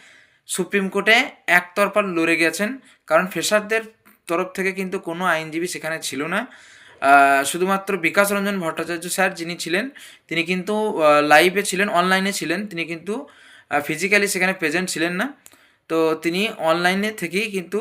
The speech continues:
আহ, কিছুটা, কিছু কিছু কথা যেগুলো ভুল বোঝানো হয়েছিল সেই ভুল কথাগুলোর কিন্তু, আহ, তিনি প্রোটেস্ট করেছেন। আর নেক্সট হিয়ারিং ডেট কিন্তু ছাব্বিশ তারিখে দেওয়া হয়েছে এবং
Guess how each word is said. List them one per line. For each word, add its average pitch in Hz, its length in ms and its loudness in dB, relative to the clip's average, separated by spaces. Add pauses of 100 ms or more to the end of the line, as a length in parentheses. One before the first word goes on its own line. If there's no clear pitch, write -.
আহ, 147 840 -2
কিছুটা, 190 400 2
কিছু 196 240 -2
কিছু 220 220 -6
কথা 196 280 2
যেগুলো 185 380 0
ভুল 170 320 0
বোঝানো 175 300 0
হয়েছিল 190 340 -2
সেই 190 160 -4
ভুল 160 340 -2
কথাগুলোর 170 500 -2
কিন্তু, 180 420 -6 (400)
আহ, 143 160 4
তিনি 160 200 -4
প্রোটেস্ট 160 420 -4
করেছেন। 190 460 0 (680)
আর 143 180 2
নেক্সট 196 360 4
হিয়ারিং 196 400 4
ডেট 185 180 2
কিন্তু 196 260 -6
ছাব্বিশ 165 500 -2
তারিখে 196 240 0
দেওয়া 156 220 6
হয়েছে 175 280 -4
এবং 156 300 -6